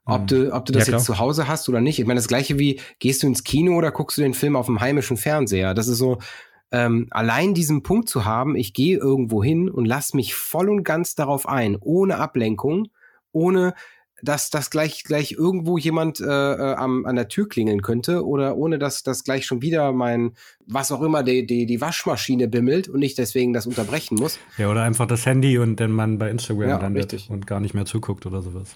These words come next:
Speaker 1: Also ich glaub schon, dass das, dass, dass,
Speaker 2: Das
Speaker 1: dass es,
Speaker 2: stimmt.
Speaker 1: dass allein deswegen wird es, wird, äh, dass die Konzerte auf keinen Fall ablösen, aber vielleicht als Addition dazu, ne?
Speaker 3: Nein,
Speaker 1: Als
Speaker 3: natürlich
Speaker 1: Addition
Speaker 3: nicht.
Speaker 1: dazu, wo du sagst, okay, jemand, der vielleicht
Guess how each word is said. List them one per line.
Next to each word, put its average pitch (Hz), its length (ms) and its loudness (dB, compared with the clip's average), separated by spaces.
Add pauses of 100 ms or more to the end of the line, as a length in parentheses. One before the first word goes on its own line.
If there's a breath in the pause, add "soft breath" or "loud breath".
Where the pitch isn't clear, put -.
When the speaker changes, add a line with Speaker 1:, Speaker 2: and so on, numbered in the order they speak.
Speaker 1:
Also 131 140 -2
ich 131 60 -6
glaub 165 160 0
schon, 240 160 2
dass 202 160 2
das, 123 180 -2
dass, - 260 -4
dass, 127 180 -2
Speaker 2:
Das - 60 -4
Speaker 1:
dass 123 120 0
es, 123 140 0
Speaker 2:
stimmt. - 140 -10 (360 loud breath)
Speaker 1:
dass 117 260 -4
allein 120 340 0
deswegen 160 460 0
wird 156 140 -2
es, 139 220 -4
wird, 135 260 -4
äh, 120 360 0
dass 113 220 -4
die 104 120 -8
Konzerte 139 360 -2
auf 110 100 -4
keinen 113 180 -2
Fall 110 120 -4
ablösen, 175 680 0 (320 loud breath)
aber 120 180 0
vielleicht 131 380 0
als - 120 -2
Addition 175 420 0
dazu, 107 260 0
ne? 104 80 0
Speaker 3:
Nein, 120 160 2
Speaker 1:
Als 107 140 2
Speaker 3:
natürlich 120 160 2 (200)
Speaker 1:
Addition - 40 4
Speaker 3:
nicht. - 140 0
Speaker 1:
dazu, 165 120 0
wo 160 60 -2
du 147 100 -2
sagst, 143 260 -6
okay, 131 240 -4
jemand, 135 320 -2
der 123 80 -2
vielleicht 113 400 -2